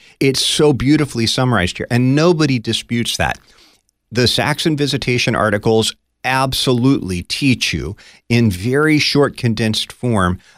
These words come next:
the main teachings of the Book of Concord vis-a-vis the Calvinists.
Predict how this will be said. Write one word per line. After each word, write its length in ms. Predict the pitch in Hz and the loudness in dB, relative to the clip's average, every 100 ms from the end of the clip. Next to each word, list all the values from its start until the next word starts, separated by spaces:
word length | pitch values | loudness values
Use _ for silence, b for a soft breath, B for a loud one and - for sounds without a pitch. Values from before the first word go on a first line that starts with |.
| b | b
the 100 | 165 | -2
main 300 | 170 202 202 | 2 2 0
teachings 580 | 185 180 185 151 131 - - | -2 -4 -2 0 0 -2 -2
of 220 | 139 156 | 0 0
the 100 | 170 | -2
Book 220 | 147 139 131 | -2 -2 -2
of 140 | 110 | -4
Concord 600 | - 110 110 113 113 95 | -2 -2 0 0 0 0
vis-a-vis 760 | 113 131 117 104 117 143 82 - b b b _ | 0 2 2 2 4 4 2 -4 b b b _
the 220 | 95 104 104 | -6 -2 -2
Calvinists. 640 | 107 85 78 76 - | 0 -2 -2 -6 -6